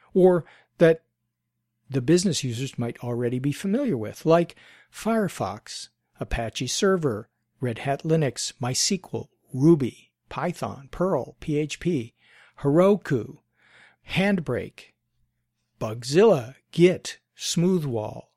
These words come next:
Untangle, and Putty. You can also mention software that is built on an open source foundation, such as Java, JavaScript, Android, Google Chrome, and Mac O S ten.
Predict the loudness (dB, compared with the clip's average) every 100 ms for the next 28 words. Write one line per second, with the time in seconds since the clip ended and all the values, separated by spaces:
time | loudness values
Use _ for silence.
0 | -10 -4 -2 0 0 0 0 0 -4 _
1 | _ _ _ -8 -4 -4 -6 -12 _ _
2 | _ _ _ _ _ _ _ -20 -6 0
3 | 4 4 4 4 2 2 -2 -4 -2 -2
4 | -2 -2 0 2 0 _ -2 0 0 0
5 | 4 6 4 0 -4 0 2 4 2 0
6 | 2 0 0 -2 0 2 0 0 -4 -4
7 | -4 -4 -6 -8 -8 -4 -2 0 0 0
8 | -8 _ _ _ -4 0 0 0 -2 0
9 | 0 0 -4 -20 _ _ _ _ _ _
10 | _ _ -6 -2 0 4 4 4 0 -4
11 | _ _ _ -6 -6 -6 -14 -6 0 4
12 | 4 2 -2 -8 -20 -6 2 2 2 0
13 | -4 _ -4 -2 -2 0 0 0 -2 -4
14 | -4 -4 -6